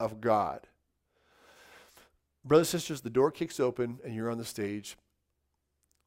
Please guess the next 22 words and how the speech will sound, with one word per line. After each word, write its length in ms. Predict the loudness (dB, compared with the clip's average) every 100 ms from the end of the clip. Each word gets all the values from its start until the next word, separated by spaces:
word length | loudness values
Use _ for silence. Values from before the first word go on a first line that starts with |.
| _ -10
The 120 | -8
God 320 | 4 6 6
of 80 | 4
the 80 | -2
universe, 760 | -2 -2 -2 -4 -6 -8 -12 -10
who 160 | -6
is 280 | -6 -6 -14 _ _ -12
receiving 640 | -10 -8 -4 -2 0 0
his 160 | -2
glory, 560 | -4 -6 -2 -2 -4 -8 -18 -20 _ _ -20 _
all 260 | 8 10 12
are 80 | 10
bowing 400 | 10 8 6 4
down 280 | 2 2 0
to 100 | -4
him 320 | -2 -2 -6 -16 _ _ _ _ _ _ _ -16 -4
in 160 | -2
his 240 | 0 -2 -6 _ -20 -20 -12
power, 600 | 2 6 6 6 2 -4 _
moral 420 | 0 6 8 6
perfection, 720 | 4 0 0 -2 -4 -6 -6 -12
flawlessness, 1040 | -2 8 10 10 6 0 -4 -4 -4 -12